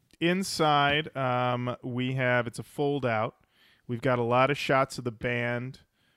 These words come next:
um, performing in various ways. The two shots we have of Jason singing, he is crouched. He is, he is very serious,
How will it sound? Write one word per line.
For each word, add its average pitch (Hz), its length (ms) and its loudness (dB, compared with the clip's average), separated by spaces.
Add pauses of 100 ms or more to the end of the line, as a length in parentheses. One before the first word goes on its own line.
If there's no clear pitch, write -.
(200)
um, 110 640 -2 (100)
performing 127 720 -4
in 120 100 -6
various 123 380 -2
ways. 117 400 -4 (480)
The 131 100 -6
two 262 240 -2
shots 233 380 0
we 190 160 -6
have 151 720 0 (560)
of 147 260 4
Jason 123 760 -2 (320)
singing, 113 640 -4 (340)
he 147 220 -2
is 113 140 -6
crouched. - 840 -4 (580)
He - 260 -12
is, 117 520 -8 (1080)
he 147 220 -6
is 120 160 -4
very 120 540 0
serious, - 640 -14